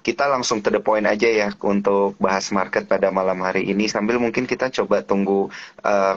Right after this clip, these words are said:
Ko Arfan juga kalau sudah bergabung, nanti saya langsung invite. Eh, untuk, eh, sambil nunggu, saya mau tanya tentang market dulu, Ci, ini sedikit. Karena kan kita lihat marketnya hari ini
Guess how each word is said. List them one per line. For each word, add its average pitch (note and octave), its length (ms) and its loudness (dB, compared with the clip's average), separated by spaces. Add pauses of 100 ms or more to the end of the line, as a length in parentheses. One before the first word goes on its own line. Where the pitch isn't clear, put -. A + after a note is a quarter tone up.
Ko G2+ 80 2
Arfan G2+ 400 -2
juga G#2 240 2
kalau G2 240 0
sudah F#2+ 240 0
bergabung, G2 480 0
nanti G2+ 160 -2
saya G#2+ 240 0
langsung G2 360 -2
invite. G#2 560 -4 (560)
Eh, G2 560 2
untuk, G#2 400 0 (320)
eh, G2 240 2
sambil G#2 400 0
nunggu, G#2+ 360 0
saya B2+ 200 0
mau B2+ 160 0
tanya G2 320 -2
tentang G2 360 -2
market F#2+ 360 -2
dulu, G#2 280 2
Ci, G#2+ 280 -2
ini G#2+ 120 -2
sedikit. G2+ 520 -4
Karena G2+ 320 -2
kan A#2 160 -2
kita A2 280 -2
lihat G#2+ 200 0
marketnya G#2 480 0 (120)
hari F#2+ 280 0
ini A#2+ 240 -2